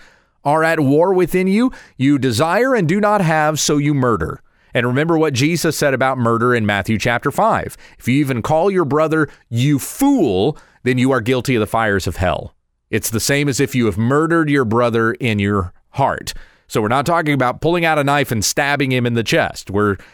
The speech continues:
saying here, uh, even about those things that would cause you to despise or hate another. You desire and do not have, and so that's why you behave that way toward other people. You covet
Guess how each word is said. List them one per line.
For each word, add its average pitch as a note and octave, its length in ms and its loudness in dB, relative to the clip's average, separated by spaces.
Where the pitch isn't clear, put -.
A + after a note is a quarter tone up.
saying F3+ 340 0
here, D#3+ 480 2
uh, B2 220 2
even E3+ 300 0
about D3 340 -2
those D3 240 0
things D#3 260 -2
that C#3+ 120 0
would A#2+ 100 -2
cause D3+ 280 -2
you D3 100 0
to - 100 -2
despise D3+ 680 -2
or C#3 120 0
hate F#3+ 360 0
another. G2+ 440 -2
You B2 180 0
desire C#3+ 540 2
and C#3+ 120 0
do D#3 100 0
not D3+ 220 0
have, C#3+ 380 0
and A2 140 -4
so A#2+ 180 0
that's C#3+ 420 0
why E3+ 140 2
you D#3 140 0
behave E3 340 0
that B2 180 0
way A2 160 0
toward G2+ 260 0
other F2 200 -2
people. - 400 -6
You A2 180 0
covet D#3+ 520 0